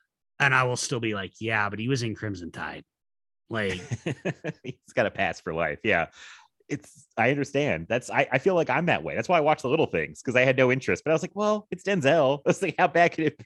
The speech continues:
Speaker 2: be?" <laughs> you know? 'Cause you're gonna have something to latch onto, I think, if he's in the movie, you know what I mean? Like, no matter how bad the rest of the movie is, if he's there, it's like, "Okay, Denzel will s-, get me through part of this at <laughs> least," you know?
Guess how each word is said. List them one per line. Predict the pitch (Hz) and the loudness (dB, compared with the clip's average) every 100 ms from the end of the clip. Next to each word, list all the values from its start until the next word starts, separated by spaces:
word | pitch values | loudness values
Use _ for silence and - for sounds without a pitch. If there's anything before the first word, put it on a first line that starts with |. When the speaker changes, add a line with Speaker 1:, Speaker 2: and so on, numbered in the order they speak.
| - | -12
Speaker 2:
be?" | 180 - | -12 -10
<laughs> | - _ - | -14 _ -6
you | 131 | -2
know? | 120 117 135 - - - - - | 0 0 -2 -6 -20 -20 -20 0
'Cause | 180 - | 0 0
you're | 165 202 | -2 0
gonna | 220 | 0
have | 196 208 | 0 -4
something | - 190 190 165 117 | 0 0 0 0 0
to | 101 | 0
latch | 107 104 - | 0 0 2
onto, | 95 87 95 | 0 0 0
I | 90 | 2
think, | 107 95 | 0 -2
if | 101 | -2
he's | 123 113 | -2 -2
in | 101 | -4
the | |
movie, | 87 80 67 - | -4 -6 -8 -8
you | 92 | -4
know | 110 | 0
what | 104 | 0
I | |
mean? | 101 101 104 | 0 -2 -4
Like, | 95 110 | -6 -6
no | |
matter | 117 113 | -6 -4
how | 156 160 | 0 0
bad | 131 123 107 | 2 2 2
the | |
rest | 104 - | 0 -2
of | 95 | -4
the | |
movie | 90 76 73 | -4 -4 -8
is, | 71 | -8
if | 101 | -6
he's | 135 127 | -4 -2
there, | 107 98 90 | 0 2 0
it's | 87 | -2
like, | 95 82 _ _ _ _ | -6 -6 _ _ _ _
"Okay, | 143 139 80 64 _ _ | 2 2 -2 -12 _ _
Denzel | 113 120 120 123 120 | -2 2 4 4 4
will | 110 | 2
s-, | - - - 95 | -4 -12 -16 -2
get | 127 | -2
me | 113 | -2
through | 104 117 | -4 -4
part | 107 101 | 0 0
of | 80 | 0
this | 78 - | -4 -6
at | 87 | -8
<laughs> | 123 | -2
least," | 135 107 - | -2 -2 -6
you | 117 117 | -4 -4
know? | 135 - 123 | -6 -6 -10